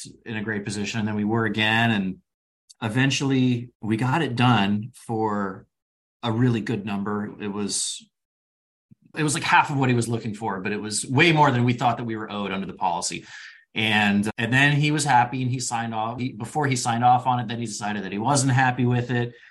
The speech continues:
I, we were gonna have to withdraw as counsel, and then there was an estate issue, and I believe his son came in and helped us out with it.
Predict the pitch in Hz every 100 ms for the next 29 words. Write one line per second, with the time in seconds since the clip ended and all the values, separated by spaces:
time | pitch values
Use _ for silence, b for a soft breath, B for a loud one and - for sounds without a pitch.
0 | b b - 120 120 123 123 135 123 123
1 | 165 175 170 160 147 139 - 147 139 143
2 | 147 113 101 - 139 139 139 143 139 123
3 | 117 120 123 117 110 98 95 92 - 139
4 | 135 131 123 - 131 110 98 113 131 127
5 | 101 - 127 127 - 127 123 120 120 107
6 | 98 113 107 113 117 113 113 110 113 110
7 | 104